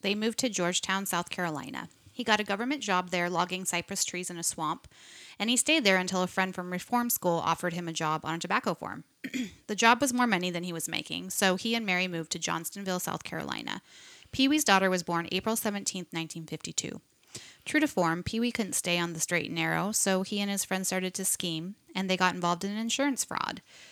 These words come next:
They would burn down barns to collect insurance money. His friend would be arrested for arson, but he didn't turn Pee-wee in.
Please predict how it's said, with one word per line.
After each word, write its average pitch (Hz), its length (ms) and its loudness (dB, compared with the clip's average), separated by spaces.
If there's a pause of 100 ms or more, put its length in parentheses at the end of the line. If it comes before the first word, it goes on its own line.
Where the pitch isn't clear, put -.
(220)
They 220 120 6
would 214 140 8
burn 233 180 6
down 226 220 4
barns 175 400 2
to 185 120 -4
collect 160 300 -2
insurance - 400 -6
money. - 280 -8 (760)
His 254 200 4
friend 214 240 10
would 214 100 10
be 196 140 6
arrested 175 340 2
for 202 140 0
arson, 208 380 0
but 185 160 4
he 262 140 -2
didn't 330 260 0
turn 269 200 -6
Pee-wee 214 380 -6
in. 165 260 -8